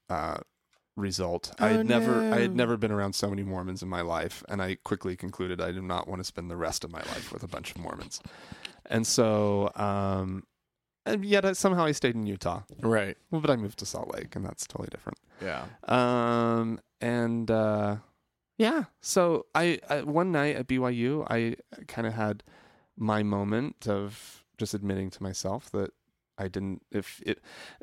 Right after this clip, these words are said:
Speaker 1: I remember the, the thought process w-, went something like this. If I didn't believe in Joseph Smith,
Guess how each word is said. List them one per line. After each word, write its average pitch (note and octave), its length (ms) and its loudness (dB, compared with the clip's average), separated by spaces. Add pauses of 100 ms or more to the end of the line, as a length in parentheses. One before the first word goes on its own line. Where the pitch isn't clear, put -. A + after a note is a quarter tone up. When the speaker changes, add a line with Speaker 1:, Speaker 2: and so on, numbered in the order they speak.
(240)
Speaker 1:
I C3 100 4
remember D#3+ 360 4
the, C3 220 -4
the A#2 120 2
thought A2 260 2
process G2+ 400 0
w-, F#2+ 260 0
went F#2+ 280 -4
something F2+ 280 -4
like F2+ 140 -8
this. - 220 -6 (1000)
If C3 80 2
I D3 40 4
didn't G3+ 180 2
believe F#3 220 6
in C#3 120 4
Joseph A#2 280 2
Smith, F2+ 480 0